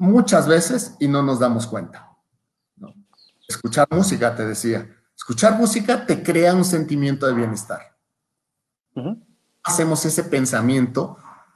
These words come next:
Speaker 1: de autoobservarnos cómo nos hace sentir bien oír música.
Speaker 2: Claro.
Speaker 1: Hacer deporte, si ya estás en un cierto nivel de entrenamiento, también te hace sentir bien.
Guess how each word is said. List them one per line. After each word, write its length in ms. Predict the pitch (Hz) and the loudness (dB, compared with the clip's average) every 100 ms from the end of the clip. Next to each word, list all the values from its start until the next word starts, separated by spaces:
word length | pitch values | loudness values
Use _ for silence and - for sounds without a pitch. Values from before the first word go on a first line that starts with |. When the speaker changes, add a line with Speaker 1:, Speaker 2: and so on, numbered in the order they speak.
| _ - | _ -2
Speaker 1:
de 600 | 131 156 180 185 - - _ _ - | 4 4 4 -2 -12 -18 _ _ 2
autoobservarnos 1120 | 147 143 147 135 156 139 156 156 165 170 - - | 2 6 4 6 2 4 4 4 2 0 -2 0
cómo 320 | 175 190 185 | 2 4 4
nos 300 | 175 147 - - | 2 0 -2 -8
hace 260 | - 156 170 | -6 -4 -4
sentir 440 | 147 131 127 151 | -4 -4 -2 -2
bien 140 | 143 147 _ 127 | 0 -4 _ -6
oír 160 | 131 131 | -4 -2
música. 580 | 135 127 107 98 - - _ _ _ - - - - _ - | -4 -4 -8 -10 -16 -20 _ _ _ -20 -20 -20 -20 _ -8
Speaker 2:
Claro. 340 | 127 113 214 - _ _ _ _ _ - | -2 0 -2 -8 _ _ _ _ _ -6
Speaker 1:
Hacer 280 | - - 131 | -4 2 2
deporte, 680 | 143 - 220 208 131 98 - - _ - _ | 4 6 6 6 4 0 -6 -20 _ -20 _
si 200 | - 104 | -12 -6
ya 120 | 107 | 0
estás 280 | 127 - - | 0 0 0
en 100 | 135 | 0
un 100 | 131 | 0
cierto 300 | 131 123 120 | 0 0 2
nivel 280 | 117 120 123 | 2 2 2
de 80 | 123 | 0
entrenamiento, 720 | 120 131 143 147 131 123 - | -2 -2 0 0 0 -4 -6
también 480 | - 139 147 175 185 | 0 2 4 4 2
te 80 | 170 | 0
hace 200 | 165 175 | 0 -2
sentir 360 | 151 143 170 | -4 -4 -4
bien. 340 | 170 - - | -2 -6 -6